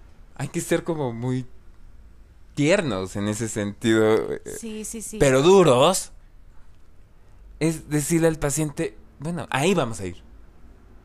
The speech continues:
Speaker 1: A ese lugar donde no quieres ir y esos pensamientos que no quieres pensar,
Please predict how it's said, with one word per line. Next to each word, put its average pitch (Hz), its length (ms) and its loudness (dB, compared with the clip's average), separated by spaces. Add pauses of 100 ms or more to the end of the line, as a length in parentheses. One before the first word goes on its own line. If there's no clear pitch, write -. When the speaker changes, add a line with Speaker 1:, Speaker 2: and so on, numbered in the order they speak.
(200)
Speaker 1:
A 160 140 4
ese 233 160 2
lugar 170 280 2
donde 165 200 0
no 156 240 -4
quieres 170 360 -2
ir 131 220 -6 (440)
y 156 100 -2
esos 175 180 -4
pensamientos 151 680 -2
que 147 120 -4
no 165 200 0
quieres 156 300 -2
pensar, 107 520 -8